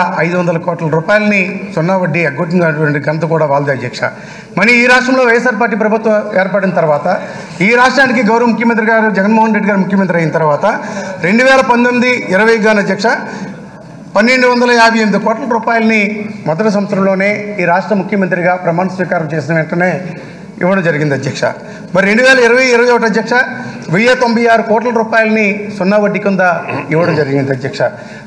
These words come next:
రెండు వేల ఇరవై ఒకటి ఇరవై రెండు సంవత్సరానికి గాను పన్నెండు వందల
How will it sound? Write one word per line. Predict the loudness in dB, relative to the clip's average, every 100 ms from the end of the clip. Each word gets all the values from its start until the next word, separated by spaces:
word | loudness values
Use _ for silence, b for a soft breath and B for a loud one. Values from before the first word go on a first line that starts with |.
| -2
రెండు | 2 4
వేల | 4 4
ఇరవై | 4 4
ఒకటి | 2 2
ఇరవై | 4 4
రెండు | 4 2 2
సంవత్సరానికి | 2 2 2 2
గాను | 2 2 0 -2 B B -6 -2
పన్నెండు | 2 2 2
వందల | 2